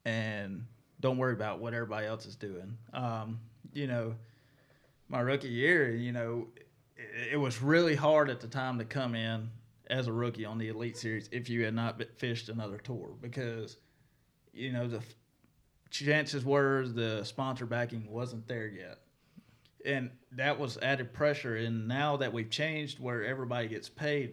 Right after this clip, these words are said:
at least something at each event, that pressure's not as there. You're not making that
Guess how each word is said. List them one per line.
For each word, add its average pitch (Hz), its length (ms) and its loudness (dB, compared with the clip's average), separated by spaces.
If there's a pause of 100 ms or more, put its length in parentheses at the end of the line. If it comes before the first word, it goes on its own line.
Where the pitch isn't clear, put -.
(140)
at 127 120 -4
least 127 380 -4
something 165 400 -2
at 110 140 -6
each 113 220 -6
event, 110 340 -8 (480)
that - 200 -2
pressure's 123 380 0
not 120 160 -2
as 107 80 -8
there. 127 240 -2
You're 113 140 -4
not 120 240 -4
making 113 280 -4
that 110 180 -6